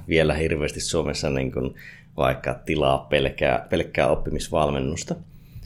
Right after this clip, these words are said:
Mut mites, jos joku firma haluaisi oikeasti ottaa oppimisen niitten firman koko jutun ytimeen, ja sä, sulle annettaisiin vaikka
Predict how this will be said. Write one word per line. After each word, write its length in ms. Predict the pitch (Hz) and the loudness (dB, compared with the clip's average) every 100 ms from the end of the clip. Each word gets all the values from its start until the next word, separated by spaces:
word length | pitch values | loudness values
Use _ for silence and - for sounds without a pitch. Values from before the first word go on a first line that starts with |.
| - | -10
Mut 160 | - | -4
mites, 460 | 95 131 - 101 - | 0 0 2 2 2
jos 200 | 95 - | 0 2
joku 260 | 110 - 82 | 0 2 0
firma 420 | 101 98 85 73 | 2 2 2 0
haluaisi 480 | 92 101 76 73 - | 4 4 4 2 2
oikeasti 480 | 95 90 71 - - | 2 2 0 -6 0
ottaa 440 | 101 - - 73 67 | 2 2 2 2 4
oppimisen 920 | - 82 - 73 65 67 64 62 - - - - - | 4 2 0 0 0 0 -2 -4 -8 -20 -20 -12 -2
niitten 500 | 76 67 78 73 71 | 0 0 0 0 0
firman 380 | 87 80 71 | 0 2 0
koko 520 | 73 78 78 69 - - - 90 | -2 0 4 4 2 -8 -6 -2
jutun 280 | 87 87 135 | 0 4 6
ytimeen, 640 | 131 95 73 78 110 175 - - - - - | 6 6 2 4 4 2 -4 -20 -20 -20 -8
ja 60 | - | 0
sä, 220 | 92 90 87 - 90 | 4 4 2 0 4
sulle 220 | 98 90 | 6 6
annettaisiin 340 | 85 82 87 | 4 2 2
vaikka 600 | 92 82 - 82 69 - | 6 6 6 4 4 2